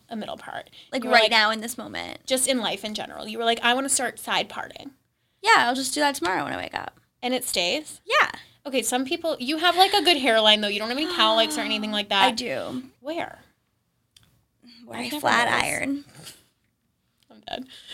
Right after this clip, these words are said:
Speaker 1: Okay, well, anywho, um, train your hair, like, to not wash it as much.
Speaker 2: Yeah.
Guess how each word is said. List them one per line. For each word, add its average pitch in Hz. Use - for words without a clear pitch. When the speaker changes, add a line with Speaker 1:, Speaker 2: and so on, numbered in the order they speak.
Speaker 1:
Okay, 277
well, 214
anywho, 254
um, 220
train 277
your 294
hair, 277
like, 240
to 269
not 226
wash 208
it 330
as 349
much. 381
Speaker 2:
Yeah. 262